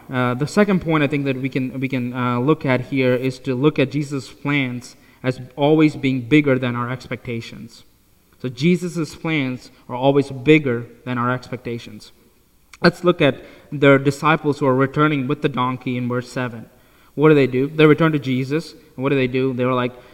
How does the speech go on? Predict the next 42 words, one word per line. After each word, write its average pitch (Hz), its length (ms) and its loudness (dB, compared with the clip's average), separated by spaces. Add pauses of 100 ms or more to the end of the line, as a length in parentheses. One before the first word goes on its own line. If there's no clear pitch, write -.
(100)
I'm 170 80 0
not 175 160 0
sure 160 120 4
if 127 100 2
they 135 100 2
forgot 135 460 -2
to 160 40 -8
bring 160 220 -4
a 170 40 -4
saddle 175 600 -2
or, 123 420 0 (200)
now 131 160 -2
remember, 135 440 -4
this 139 200 -6
is 147 120 -10
the 131 100 -4
colt 151 320 -2
of 131 120 -8
a 123 40 -4
donkey, 131 420 -4
meaning 127 280 -4
it's, 123 260 -10
nobody 135 380 -6
has, 123 220 -10 (400)
um, 120 640 -6
uh, 123 80 -10
rode 147 240 2
on, 139 100 -2 (140)
rode 147 200 6
on 131 120 2
this 120 160 -8
donkey 139 300 -4
before, 135 420 0
so 143 100 -6
it's 131 140 -6
probably 156 240 0
not 127 220 -6
trained. 160 440 -4 (680)
Uh, 117 220 -4
but 135 420 2
Jesus, 139 580 -2
uh, 120 200 -14